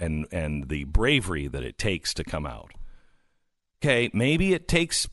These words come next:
bravery to come out, and especially in some,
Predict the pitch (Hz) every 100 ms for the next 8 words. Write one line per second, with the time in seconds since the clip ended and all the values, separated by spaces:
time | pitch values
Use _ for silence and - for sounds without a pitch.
0 | - 110 143 160 147 151 - - 139 127
1 | 131 139 - 117 117 - 131 120 139 135
2 | 120 113 - - 123 127 127 113